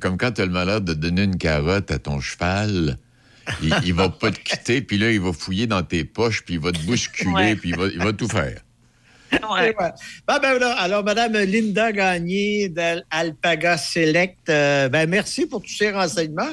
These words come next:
Speaker 3: Je veux dire, on
Speaker 1: Oui.
Speaker 3: en, on en apprend tous les jours, hein, quand même, là.
Speaker 2: Oui, puis merci de votre invitation. Écoutez, c'était un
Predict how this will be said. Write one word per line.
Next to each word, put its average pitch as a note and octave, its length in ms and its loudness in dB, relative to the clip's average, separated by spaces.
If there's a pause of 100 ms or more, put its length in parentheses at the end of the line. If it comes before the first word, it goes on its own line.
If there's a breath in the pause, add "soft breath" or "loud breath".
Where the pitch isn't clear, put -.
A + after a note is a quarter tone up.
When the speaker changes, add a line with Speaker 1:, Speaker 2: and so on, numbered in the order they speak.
(280 loud breath)
Speaker 3:
Je - 100 -6
veux C3 60 -8
dire, F#3 180 2
on E3+ 40 4
Speaker 1:
Oui. E3 100 4
Speaker 3:
en, E3 240 2
on D#3 180 0
en F#3 160 4
apprend F3+ 400 0
tous D#3+ 140 -2
les C#3+ 220 4
jours, D#3 320 0
hein, A#2 60 0
quand B2+ 200 0
même, A#2+ 280 0
là. G#2 100 -8 (200)
Speaker 2:
Oui, C4 380 4
puis B3+ 160 -2
merci D#4 460 0
de F#4 180 0
votre D4 200 0
invitation. C#4+ 840 -2
Écoutez, D4+ 380 -6
c'était D4 340 -4
un A#3+ 180 0